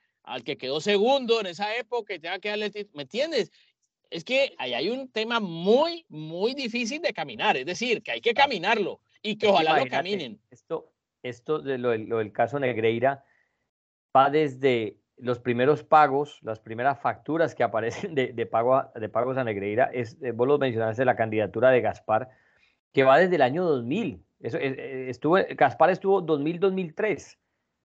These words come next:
Speaker 2: Entonces, imagínate, pues, veinte años de esto y, y, y, y sí, hombre, eh,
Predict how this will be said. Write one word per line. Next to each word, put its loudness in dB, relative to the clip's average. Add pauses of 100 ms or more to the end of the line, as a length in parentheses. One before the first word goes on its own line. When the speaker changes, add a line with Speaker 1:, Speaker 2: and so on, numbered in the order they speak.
(220)
Speaker 2:
Entonces, -2
imagínate, 0
pues, -2 (1080)
veinte 4
años 6
de 6
esto 2
y, 2
y, -2
y, -8
y -8
sí, 2
hombre, 4 (420)
eh, -6